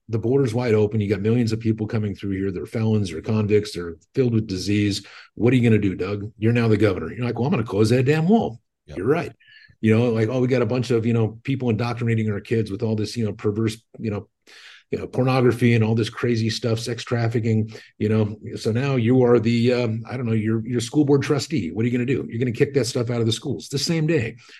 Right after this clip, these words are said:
Speaker 1: The fact that none of this stuff is happening the same day tells you that these people were selected, not elected. They're controlled opposition. And so as soon as you can start calling that stuff out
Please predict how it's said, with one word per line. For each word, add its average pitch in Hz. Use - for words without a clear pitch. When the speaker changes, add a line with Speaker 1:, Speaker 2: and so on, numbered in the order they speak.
Speaker 1:
The 113
fact 156
that 135
none 131
of 151
this 139
stuff 123
is 107
happening 117
the 101
same 107
day 135
tells 135
you 107
that -
these 104
people 101
were 98
selected, 98
not 92
elected. 110
They're 113
controlled 117
opposition. 110
And 113
so 127
as 117
soon 170
as 156
you 160
can 143
start 123
calling 127
that 113
stuff 98
out 123